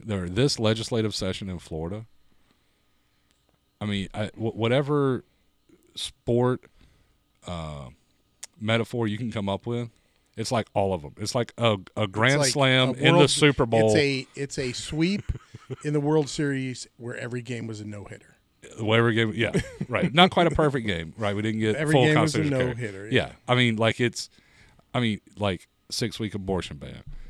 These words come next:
Speaker 1: The fight with Disney, uh, permitless carry. I mean, like, election laws, like,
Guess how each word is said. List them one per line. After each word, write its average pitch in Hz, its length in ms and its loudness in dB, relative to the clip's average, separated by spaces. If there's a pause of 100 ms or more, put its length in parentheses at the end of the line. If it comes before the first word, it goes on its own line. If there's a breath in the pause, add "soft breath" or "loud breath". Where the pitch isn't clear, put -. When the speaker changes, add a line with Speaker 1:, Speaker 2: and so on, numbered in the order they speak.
(300 loud breath)
Speaker 1:
The - 80 -18
fight 107 240 -2
with 98 140 -2
Disney, 76 460 -6 (560 soft breath)
uh, 71 440 -12
permitless 110 420 0
carry. 69 360 -8 (120)
I 104 60 -6
mean, 92 400 -6
like, 87 300 -8
election 101 420 -2
laws, 65 320 -12 (580 loud breath)
like, 80 180 -14